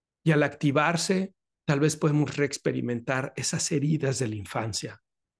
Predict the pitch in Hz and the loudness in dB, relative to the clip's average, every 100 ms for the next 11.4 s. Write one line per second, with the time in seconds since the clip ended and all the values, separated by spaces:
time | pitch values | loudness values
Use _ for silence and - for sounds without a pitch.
0 | _ _ _ - 143 165 131 143 147 170 | _ _ _ 2 6 6 6 4 6 6
1 | 165 147 143 156 - 151 135 117 139 135 | 4 2 4 2 2 0 0 0 -2 0
2 | 135 127 131 131 127 113 123 147 175 - | 0 2 2 2 2 2 0 0 -4 -10
3 | - _ _ - 170 170 220 165 165 180 | -20 _ _ 0 4 6 6 8 8 8
4 | 185 170 147 - 156 165 160 147 160 160 | 4 4 2 2 2 2 0 -2 0 2
5 | 170 156 147 147 147 156 160 156 - - | 2 2 0 -2 -4 0 0 0 -8 -8
6 | 185 - 156 - 165 190 175 170 101 107 | -8 -8 -6 -2 0 0 -2 -4 -6 -6
7 | 101 95 - _ _ _ _ _ - - | -8 -10 -18 _ _ _ _ _ -2 2
8 | 139 135 - 147 135 139 151 160 - 170 | 4 2 2 2 4 4 4 2 2 2
9 | 156 156 151 139 139 143 - 160 - 165 | 4 6 4 0 0 -2 0 -2 0 0
10 | 143 123 143 143 147 151 147 147 135 147 | 0 0 0 2 2 4 4 2 2 2
11 | 147 143 170 | 2 2 0